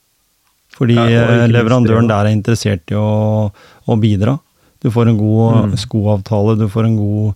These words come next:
Speaker 1: eh, i golf da, så får du en god kølleavtale
Speaker 2: Mm.
Speaker 1: <laughs> med en god produsent der, og får tilpasset utstyret nettopp den egenskapen du har i å bli en bedre golfspiller da.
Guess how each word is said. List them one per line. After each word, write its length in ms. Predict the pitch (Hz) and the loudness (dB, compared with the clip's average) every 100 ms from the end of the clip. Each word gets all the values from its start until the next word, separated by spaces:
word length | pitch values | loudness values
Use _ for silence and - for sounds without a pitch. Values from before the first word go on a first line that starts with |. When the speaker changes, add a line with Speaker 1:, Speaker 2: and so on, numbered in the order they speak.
| - - - _ - | -8 -20 -20 _ -8
Speaker 1:
eh, 840 | 107 107 104 104 101 101 98 87 - | -2 0 0 -2 -2 -4 -4 -6 -6
i 40 | |
golf 300 | 101 113 120 | -2 -2 -2
da, 140 | - 120 | -2 -2
så 140 | 117 | -2
får 160 | 113 107 | -2 -2
du 60 | |
en 120 | 110 101 | -2 -2
god 160 | 104 | -4
kølleavtale 680 | - 110 95 95 92 107 104 107 | -2 -2 -2 -4 -4 -2 -2 -2
Speaker 2:
Mm. 80 | 120 | -4
Speaker 1:
<laughs> 20 | |
med 140 | 117 - | -4 -4
en 220 | 120 104 | -4 -4
god 380 | 104 101 104 101 | -6 -8 -8 -8
produsent 560 | 113 107 117 110 110 101 | -6 -2 -2 0 -2 0
der, 220 | 113 120 | 0 0
og 100 | 123 | 0
får 300 | - 110 104 - - - - _ | -2 -2 -2 -6 -20 -20 -20 _
tilpasset 600 | - 98 - 101 113 110 | -4 -4 -4 -4 -2 -2
utstyret 540 | 98 - 101 107 107 95 | -2 -6 -4 -2 -2 -2
nettopp 720 | 98 107 104 - _ 113 98 _ _ _ - | -4 -4 -6 -6 _ -8 -8 _ _ _ -4
den 500 | 113 104 104 104 104 | 0 0 0 -2 -2
egenskapen 680 | 127 107 95 92 107 98 107 | -2 -4 -4 -6 -6 -4 -2
du 140 | 104 101 | -2 -2
har 220 | 101 135 | -2 -2
i 80 | 127 | -2
å 160 | 117 110 | -2 -2
bli 160 | 104 107 | -2 -2
en 120 | 101 | -2
bedre 1040 | 98 90 95 104 104 104 104 101 101 104 | -4 -4 -4 -2 -2 -2 -2 -4 -4 -4
golfspiller 540 | 104 92 - - 139 | -4 -6 -6 -4 -2
da. 100 | 151 | -4